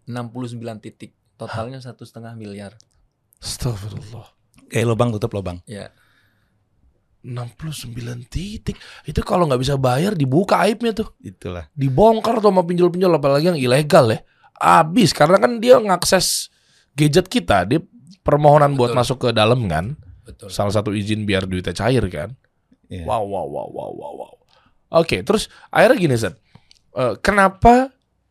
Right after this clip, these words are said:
Speaker 2: mereka-mereka ini awalnya dulu deh, kan dikatakan mengenai dosa ya, tadi Ustadz bilang ya. Nah, dosa, bisa nggak menyalahkannya seperti ini? "Loh, ini kan qadarullah, gue juga nggak tahu. Udah rencana Allah, takdir Allah."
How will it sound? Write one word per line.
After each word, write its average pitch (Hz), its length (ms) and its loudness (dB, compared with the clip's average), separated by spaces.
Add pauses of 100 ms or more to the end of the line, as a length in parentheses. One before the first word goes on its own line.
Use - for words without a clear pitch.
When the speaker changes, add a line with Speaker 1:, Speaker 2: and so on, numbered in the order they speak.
(220)
Speaker 2:
mereka-mereka 165 840 4
ini 135 720 -2 (380)
awalnya 151 600 6
dulu 151 240 2
deh, 92 140 -4 (360)
kan 202 140 0
dikatakan 175 480 0
mengenai 143 400 -2
dosa 101 460 0
ya, 76 120 -6 (220)
tadi 98 180 -6
Ustadz 98 220 -4
bilang 95 240 -4
ya. 73 120 -12 (400)
Nah, - 180 -6
dosa, 107 500 -2 (240)
bisa 143 260 2
nggak 262 140 -2
menyalahkannya 127 480 -2
seperti 147 340 -6
ini? - 140 -8 (600)
"Loh, 104 280 -6
ini 170 100 -2
kan 247 140 -4
qadarullah, 202 580 0
gue 151 140 -4
juga 233 180 -2
nggak 202 160 -2
tahu. 269 380 -6 (440)
Udah 160 200 0
rencana 196 280 2
Allah, 262 280 2
takdir 190 320 0
Allah." 175 480 4